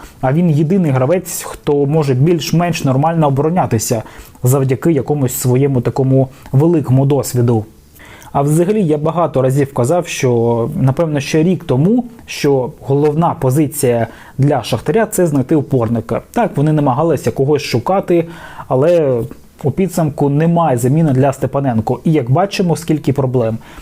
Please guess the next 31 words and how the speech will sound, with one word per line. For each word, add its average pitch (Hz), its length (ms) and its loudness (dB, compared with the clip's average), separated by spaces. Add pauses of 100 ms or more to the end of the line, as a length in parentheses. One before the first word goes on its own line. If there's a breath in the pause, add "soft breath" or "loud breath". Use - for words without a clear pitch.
(120)
Дуже 180 280 2
багато 160 360 -2
проблем 139 360 0
саме 143 260 -2
з - 60 -6
півзахистом, 160 800 0
що 123 160 -2
суперники, 135 680 -2 (500 loud breath)
ну, 165 200 2
просто 165 480 0
як, 143 400 0
е, 131 400 2 (640 soft breath)
ножом 151 540 2
по 143 120 2
маслу 147 400 0
проходять, 139 600 0
е, 139 140 2
цей 143 220 -2
півзахист 165 720 0 (240 loud breath)
і 180 80 0
вже 165 180 2
опиняються 151 540 0
перед 135 220 0
захисниками. 123 720 -2 (340 loud breath)
Де 151 160 4
є 139 180 2
Бондар, 165 420 2
який, 131 360 0 (200)
м, 131 180 -2
частенько 147 540 -2
помиляється, 160 800 0